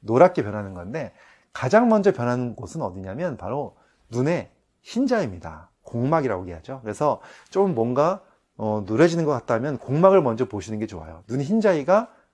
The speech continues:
희지 않고 노란색으로 변한다 그러면은 제일 먼저 나타나는 곳이 거기이기 때문에 빨리 확인을 하셔서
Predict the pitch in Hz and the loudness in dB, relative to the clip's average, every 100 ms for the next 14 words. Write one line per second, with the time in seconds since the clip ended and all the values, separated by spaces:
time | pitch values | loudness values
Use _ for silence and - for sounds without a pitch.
0 | _ _ _ - 220 240 117 - 170 120 | _ _ _ -10 0 2 2 -2 -6 -4
1 | 117 147 139 135 123 101 104 98 92 95 | 0 0 0 -2 -2 -8 -8 -8 -10 -8
2 | 160 117 - _ _ - 127 127 123 98 | -8 -8 -14 _ _ -4 -2 -2 -4 -6
3 | 110 104 98 - 98 98 92 - 90 113 | -8 -8 -10 -12 -12 -10 -12 -14 -14 -10
4 | 131 131 131 127 147 135 113 101 92 113 | -8 -6 -6 -4 -4 -4 -6 -10 -10 -2
5 | 147 208 | 0 0